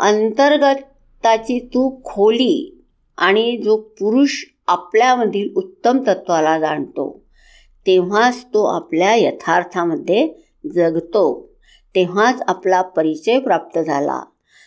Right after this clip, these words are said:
जोपर्यंत आम्ही आज आपल्याला जाणून घेत आहे,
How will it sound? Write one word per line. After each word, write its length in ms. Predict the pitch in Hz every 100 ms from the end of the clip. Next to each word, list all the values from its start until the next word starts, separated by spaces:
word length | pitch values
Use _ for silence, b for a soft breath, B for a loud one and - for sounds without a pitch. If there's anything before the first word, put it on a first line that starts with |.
| b -
जोपर्यंत 680 | 214 285 302 269 269 262 254 262 262
आम्ही 260 | 220 220 226
आज 280 | 214 220 196 -
आपल्याला 540 | 185 - 202 202 214
जाणून 460 | 208 170 165 196 226
घेत 300 | 185 190 190
आहे, 340 | 156 156 107